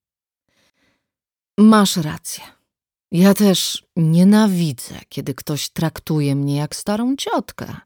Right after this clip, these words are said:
Ostatnio, kiedy kupowałam ubranie, sprzedawca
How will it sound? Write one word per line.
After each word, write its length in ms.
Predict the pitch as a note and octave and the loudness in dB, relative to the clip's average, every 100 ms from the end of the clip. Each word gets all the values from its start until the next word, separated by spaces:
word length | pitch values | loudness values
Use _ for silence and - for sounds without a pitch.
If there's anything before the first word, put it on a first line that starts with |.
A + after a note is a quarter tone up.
| - - - - | -18 -16 -14 -10
Ostatnio, 800 | G3+ - D#4 G4 - F#3+ F#3 B3 - _ _ | -8 -6 -4 -4 -4 -2 0 -2 -8 _ _
kiedy 260 | - B3+ A#3 | -4 0 0
kupowałam 640 | B3 A3 A3 B3+ C4+ A#3+ A3+ | 0 -2 -2 0 0 0 -2
ubranie, 640 | A3 A3+ G#3 E3 D3 D3+ | -2 0 0 -2 -4 -8
sprzedawca 640 | - - B3 D4 - B3+ | -10 -8 -8 -8 -8 -10